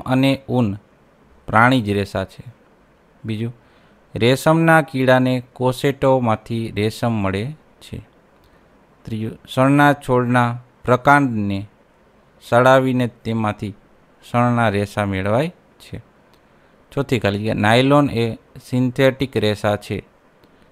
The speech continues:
પાંચમી ખાલી જગ્યા, કપાસના રેસામાંથી સુતરાઉ કાપડ બને છે. છઠ્ઠી ખાલી જગ્યા, ગરમ ધાબળા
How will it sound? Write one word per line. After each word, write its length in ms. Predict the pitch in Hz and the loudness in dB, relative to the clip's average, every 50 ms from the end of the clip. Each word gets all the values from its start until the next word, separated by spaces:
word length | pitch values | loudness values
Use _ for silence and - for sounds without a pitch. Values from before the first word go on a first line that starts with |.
| _ _ _ _ _ | _ _ _ _ _
પાંચમી 360 | - 131 127 - - 123 110 | 0 0 0 0 0 -2 -2
ખાલી 160 | 95 98 98 95 | 0 -2 -2 -2
જગ્યા, 140 | 95 95 - - | -4 -6 -6 -4
કપાસના 640 | - 113 - - 143 147 147 - 156 151 147 143 | -4 -2 2 4 4 4 2 2 2 2 4 4
રેસામાંથી 720 | 127 120 117 - - 127 123 120 120 117 - - 92 92 - _ _ _ _ _ _ _ _ - | 4 2 2 0 0 0 0 0 -2 -4 -4 -8 -12 -12 -14 _ _ _ _ _ _ _ _ -10
સુતરાઉ 540 | - 127 123 - - 135 131 131 135 131 120 | -8 -8 -6 -4 2 4 6 6 6 4 2
કાપડ 380 | - 110 113 120 - 131 113 | 2 2 0 2 2 0 0
બને 300 | 104 98 98 95 95 95 | 0 0 -4 -6 -6 -8
છે. 220 | 95 - - _ _ _ _ _ _ _ _ _ _ _ _ _ _ - - | -10 -12 -18 _ _ _ _ _ _ _ _ _ _ _ _ _ _ -10 -10
છઠ્ઠી 180 | 113 - 110 | -8 -6 -6
ખાલી 180 | 98 - 98 101 | -6 -6 -6 -6
જગ્યા, 240 | 95 101 107 - - _ | -8 -8 -10 -12 -12 _
ગરમ 420 | - 113 117 120 127 143 151 143 117 | -6 -2 0 2 2 2 2 2 4
ધાબળા 540 | 113 110 113 113 113 117 113 110 107 113 | 4 4 4 4 4 2 2 2 0 -4